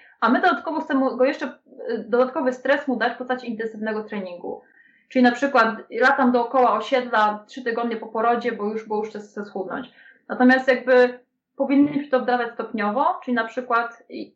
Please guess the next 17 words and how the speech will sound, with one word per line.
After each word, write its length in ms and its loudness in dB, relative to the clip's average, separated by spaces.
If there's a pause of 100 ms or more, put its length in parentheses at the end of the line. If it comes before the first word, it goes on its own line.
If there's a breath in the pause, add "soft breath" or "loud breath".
wiesz, 440 -6 (640)
ja 160 6
jestem 180 0
za 100 2
tym, 160 2
żeby 180 -2
każda 240 0
kobieta 320 -2
poszła 280 -6
do 120 -8
fizjoterapeuty 680 -4
urogi-, 420 0
uroginekologicznego 1160 0
po 100 -6
porodzie, 440 -2 (280)
żeby 180 -6
sprawdzić, 760 0